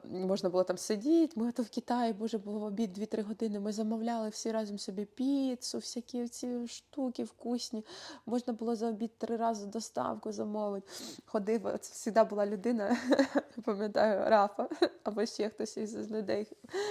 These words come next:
Ходили, збирали закази. "Так, ми замовляємо піцу, ви будете піцу? Ми замовляємо собі Starbucks, ви будете Starbucks?" Starbucks оці з, "Сьогодні будемо їсти, пити якийсь там Starbucks з якоюсь, м,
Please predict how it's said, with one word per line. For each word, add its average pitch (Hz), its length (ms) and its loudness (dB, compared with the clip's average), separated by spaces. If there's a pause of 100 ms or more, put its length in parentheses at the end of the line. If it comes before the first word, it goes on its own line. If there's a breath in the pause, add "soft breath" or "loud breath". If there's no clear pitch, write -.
(140 loud breath)
Ходили, 247 400 4
збирали 220 480 4
закази. 233 520 2
"Так, 226 320 2
ми 240 120 0
замовляємо 269 540 2
піцу, 220 300 -4
ви 185 80 0
будете 311 320 0
піцу? - 340 -8
Ми 254 320 0
замовляємо 240 800 0
собі 214 300 -4
Starbucks, 208 680 -2
ви 202 60 -4
будете 240 320 -4
Starbucks?" - 460 -2 (440 loud breath)
Starbucks 240 640 2
оці 208 340 0
з, 208 280 2
"Сьогодні 254 460 2
будемо 233 400 0
їсти, - 300 -2
пити 247 320 0
якийсь 240 280 -2
там 247 160 -2
Starbucks 240 540 2
з - 160 -12
якоюсь, - 480 -4 (480 loud breath)
м, 214 220 0